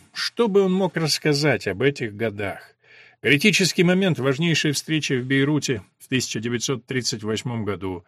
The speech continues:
поездка в Берлин, его удача в Стамбуле. Все это ничего не значит для его брата, и, возможно, Исмаил понимает, что события его собственной жизни, жизни кочевника, так же мало важны для Ахмеда.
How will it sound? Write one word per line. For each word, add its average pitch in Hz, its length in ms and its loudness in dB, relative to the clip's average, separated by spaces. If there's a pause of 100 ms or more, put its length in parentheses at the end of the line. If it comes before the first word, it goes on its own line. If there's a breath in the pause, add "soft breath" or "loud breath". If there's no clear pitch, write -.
(400)
поездка 151 420 4
в 131 60 2
Берлин, 117 600 -2 (100)
его 120 200 2
удача 135 360 -2
в 110 60 -4
Стамбуле. 90 600 -8 (680)
Все - 220 4
это 160 260 0
ничего 165 520 2
не 151 140 2
значит 135 420 -2
для 117 100 -4
его 110 160 -2
брата, 107 300 -6
и, 101 40 -4
возможно, 139 460 0
Исмаил 151 360 2
понимает, 147 540 0
что 117 200 -6
события 143 460 -2
его 143 160 2
собственной 196 640 4
жизни, 165 420 2
жизни 107 360 -4
кочевника, 170 640 0 (400 loud breath)
так 208 240 6
же 190 120 6
мало 185 360 6
важны 160 480 2
для 151 220 2
Ахмеда. 107 520 -6